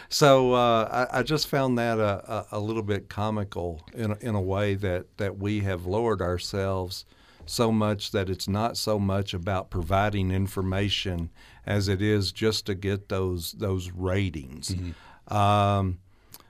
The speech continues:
Speaker 1: so, yes, I, I, I think that, uh, you know, as time goes on and we have three more weeks, uh,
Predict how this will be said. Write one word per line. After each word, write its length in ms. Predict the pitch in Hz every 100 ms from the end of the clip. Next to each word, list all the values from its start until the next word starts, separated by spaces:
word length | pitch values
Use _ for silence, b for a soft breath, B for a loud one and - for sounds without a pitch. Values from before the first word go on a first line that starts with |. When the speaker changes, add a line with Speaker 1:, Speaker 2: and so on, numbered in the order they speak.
| B
Speaker 1:
so, 400 | - 131 117 117
yes, 640 | 117 120 127 151 120 -
I, 100 | 117 -
I, 320 | 123 120 135
I 20 |
think 320 | 131 135 123 -
that, 340 | 107 101 -
uh, 380 | 107 101 101 104
you 100 | 123
know, 140 | 110 95
as 160 | 92
time 380 | - 107 110 107
goes 360 | 104 101 98 101
on 500 | 104 131 92 104 95
and 220 | 92 90
we 120 | 92
have 180 | 95 90
three 280 | - 104 104
more 280 | 98 98
weeks, 540 | 95 98 101 - - 104
uh, 400 | 95 95 95